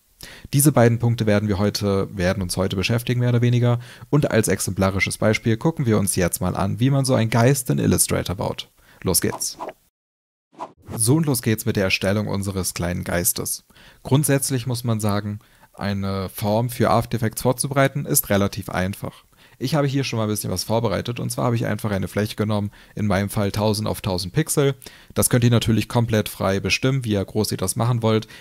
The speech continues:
Ich habe meistens einfach diese Größe, dass falls man damit noch irgendwas anderes machen möchte, dass man ein bisschen mehr Platz zum Arbeiten hat.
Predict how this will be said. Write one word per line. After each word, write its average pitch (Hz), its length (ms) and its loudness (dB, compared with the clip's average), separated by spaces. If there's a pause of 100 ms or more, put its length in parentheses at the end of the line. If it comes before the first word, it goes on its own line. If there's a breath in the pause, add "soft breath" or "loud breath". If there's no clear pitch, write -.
Ich 147 180 0
habe 120 180 2
meistens 101 500 2
einfach 92 260 -4
diese 92 240 -4
Größe, 117 460 2 (220 loud breath)
dass - 180 0
falls 107 260 2
man 101 100 0
damit 95 200 0
noch 90 120 -4
irgendwas 98 280 0
anderes 107 360 0
machen 101 220 -2
möchte, 95 240 -2
dass 92 240 -2
man 90 140 -2
ein 95 40 -8
bisschen 95 240 0
mehr 90 100 -2
Platz - 300 -2
zum 92 180 -2
Arbeiten - 440 0
hat. - 200 -8